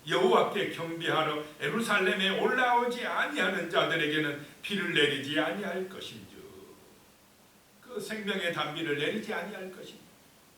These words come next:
하나님의 은혜를 구하고 경배하러, 예배하러 올라오는 사람들이 복 있는 사람들인 줄로 믿으시기 바랍니다.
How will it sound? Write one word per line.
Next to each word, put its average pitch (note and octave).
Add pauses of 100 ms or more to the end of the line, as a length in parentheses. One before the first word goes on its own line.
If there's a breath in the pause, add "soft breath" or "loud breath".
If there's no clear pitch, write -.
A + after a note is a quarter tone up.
(380)
하나님의 A2+ (100)
은혜를 E3
구하고 D#3+ (300 loud breath)
경배하러, D#3 (180 loud breath)
예배하러 F#3
올라오는 A#3
사람들이 F#3 (140)
복 G#3+
있는 F#3
사람들인 D#3+
줄로 D3+
믿으시기 D3
바랍니다. D#3+